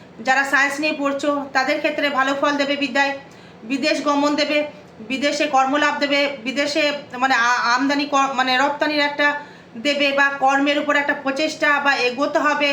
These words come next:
সেই প্রভাব কিন্তু আপনাকে শনি কিন্তু আপনাকে দেবে। আমি বলছি মিলিয়ে নেবেন। এবার আপনার জন্ম চার্টের উপর ডিপেন্ড কর-, করছে যে আপনি কী ফল পাচ্ছেন।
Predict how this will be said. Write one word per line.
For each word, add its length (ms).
সেই 220
প্রভাব 260
কিন্তু 220
আপনাকে 360
শনি 260
কিন্তু 300
আপনাকে 260
দেবে। 200
আমি 140
বলছি 200
মিলিয়ে 280
নেবেন। 220
এবার 200
আপনার 220
জন্ম 200
চার্টের 300
উপর 200
ডিপেন্ড 280
কর-, 220
করছে 260
যে 140
আপনি 140
কী 80
ফল 220
পাচ্ছেন। 280